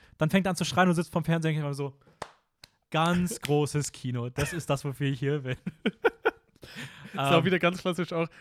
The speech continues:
Speaker 2: ich muss da richtig krass auch an dieser Szene in Wolf of Wall Street denken, wo er
Speaker 1: Ja.
Speaker 2: vor seiner Menge steht und eigentlich
Speaker 1: <laughs>
Speaker 2: da verkünden muss, dass er zurücktritt und auf einmal so komplett ausrastet und, äh,
Speaker 1: Ja,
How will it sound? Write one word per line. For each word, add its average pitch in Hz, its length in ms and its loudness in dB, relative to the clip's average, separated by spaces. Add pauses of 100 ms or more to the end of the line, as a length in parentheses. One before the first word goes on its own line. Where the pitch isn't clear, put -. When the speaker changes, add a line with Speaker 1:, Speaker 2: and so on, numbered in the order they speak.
Speaker 2:
ich - 80 -6
muss 165 120 0
da 147 100 2
richtig 139 340 -4
krass 139 200 -4
auch 123 120 -4
an 123 100 -4
dieser 127 300 -2
Szene 127 380 -2
in 120 140 -4
Wolf 135 220 2
of 123 140 -4
Wall 127 180 2
Street - 260 -8
denken, 123 280 -6
wo 139 120 -2
er 120 120 2
Speaker 1:
Ja. 120 80 4
Speaker 2:
vor 143 100 2
seiner 139 280 2
Menge 165 340 4
steht 165 320 2
und 143 120 -2
eigentlich 156 380 0
Speaker 1:
<laughs> - 300 -6
Speaker 2:
da 160 120 4
verkünden 180 380 2
muss, 170 120 0
dass 170 180 0
er 156 100 -4
zurücktritt 160 480 -2
und 147 80 2
auf 143 140 0
einmal 147 200 4
so 143 120 -2
komplett - 440 0
ausrastet 139 540 -2
und, 131 380 -4
äh, - 20 -10
Speaker 1:
Ja, 117 400 -2